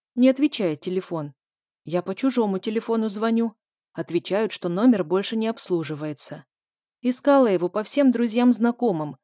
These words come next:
Никто ничего не знает. А может, нарочно не говорят. Вы, мужики, всегда друг друга покрываете. «Но-но», нахмурился Шерстоухов. «Я-то тут при чём?»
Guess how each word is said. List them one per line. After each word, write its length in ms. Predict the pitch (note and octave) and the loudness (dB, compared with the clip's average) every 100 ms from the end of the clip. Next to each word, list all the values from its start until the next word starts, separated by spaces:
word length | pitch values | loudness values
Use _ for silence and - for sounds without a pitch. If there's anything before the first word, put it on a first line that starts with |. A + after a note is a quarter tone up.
| _ - | _ 2
Никто 360 | B3 B3+ D#4+ | 2 2 2
ничего 360 | C4+ F#3+ A3 A3+ | 2 2 -2 -2
не 140 | A3 | -2
знает. 480 | F#3 F3+ D3+ C3+ _ _ _ _ _ _ | -2 -4 -4 -8 _ _ _ _ _ _
А 80 | C4 | 0
может, 320 | D4+ C4+ B3 | 2 2 2
нарочно 440 | A3 G3 E3+ - F3 | 0 2 0 -2 -4
не 140 | F3 | -2
говорят. 520 | E3+ F3 E3+ D#3+ - _ _ _ | 0 0 0 -2 -6 _ _ _
Вы, 240 | - G#3 E4 | -6 2 4
мужики, 540 | G3 F3 F3+ F3 D#3 _ _ | 4 0 -2 -4 -8 _ _
всегда 420 | - D#4 A#3 F3+ | -4 -2 2 0
друг 220 | E3 F3+ D#3+ | 2 -2 0
друга 280 | F3+ D3 | -2 -2
покрываете. 800 | C#3+ E3 A3 G3+ F3+ E3 - E3 - _ _ _ _ _ _ - | -4 -6 -4 0 0 0 -6 -10 -12 _ _ _ _ _ _ -8
«Но-но», 560 | C#3+ D#3+ A3 B3 C3+ _ _ _ | -4 0 2 2 0 _ _ _
нахмурился 640 | D#3 E3 F3+ F3 D3 - D#3+ | -12 -8 -4 -4 -4 -8 -10
Шерстоухов. 800 | E3 - - G#3 F3 - C3 - _ _ | -10 -10 -6 -4 -6 -8 -14 -16 _ _
«Я-то 340 | - D#3 B3+ B3 | -6 0 2 2
тут 180 | E3+ - | -2 0
при 140 | F3+ | -2
чём?» 380 | - D#3+ C#3+ | -2 -6 -6